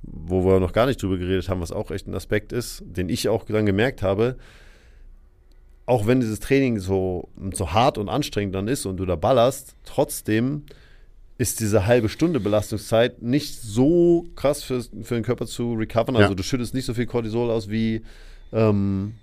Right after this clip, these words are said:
Speaker 1: ja, als wenn du jetzt da zwei Stunden irgendwie rumtrainierst. So. Und das, für mich war das so, ich hab den teilweise, hab ich den fünf oder sogar manchmal sechs Tage in der Woche gemacht, weil es halt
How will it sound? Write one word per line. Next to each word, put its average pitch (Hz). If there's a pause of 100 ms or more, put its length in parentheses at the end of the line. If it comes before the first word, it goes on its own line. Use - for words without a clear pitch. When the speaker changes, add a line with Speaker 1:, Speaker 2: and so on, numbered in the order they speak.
(160)
Speaker 1:
ja, 107
als 90
wenn 95
du 101
jetzt 95
da 107
zwei 110
Stunden 107
irgendwie 101
rumtrainierst. 95
So. -
Und 92
das, 104
für 110
mich 180
war 156
das 147
so, 139 (580)
ich 113
hab 147
den 110
teilweise, 117
hab 110
ich 110
den 107
fünf -
oder 104
sogar 101
manchmal 98
sechs -
Tage 95
in 92
der 90
Woche 92
gemacht, 98
weil 101
es 104
halt 113